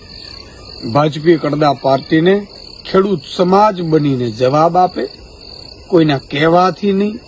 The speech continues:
કોઈ જ્ઞાતિ જાતિ ધર્મના આગેવાનના કહેવાથી નહીં, પોતાની આત્મા જગાડે. કારણ કે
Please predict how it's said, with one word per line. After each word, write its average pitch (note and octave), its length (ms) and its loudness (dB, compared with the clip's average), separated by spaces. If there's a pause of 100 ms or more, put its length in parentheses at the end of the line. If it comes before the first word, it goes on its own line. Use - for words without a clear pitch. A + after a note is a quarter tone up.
(160)
કોઈ C#3+ 180 -2
જ્ઞાતિ D3+ 440 0
જાતિ F3 300 0
ધર્મના D#3 520 0
આગેવાનના F#3 540 2
કહેવાથી F#3 480 0
નહીં, G3+ 200 -4 (520)
પોતાની D#3+ 460 0
આત્મા F3+ 480 0
જગાડે. A#3+ 480 2 (440)
કારણ G#3 400 0
કે F3+ 240 0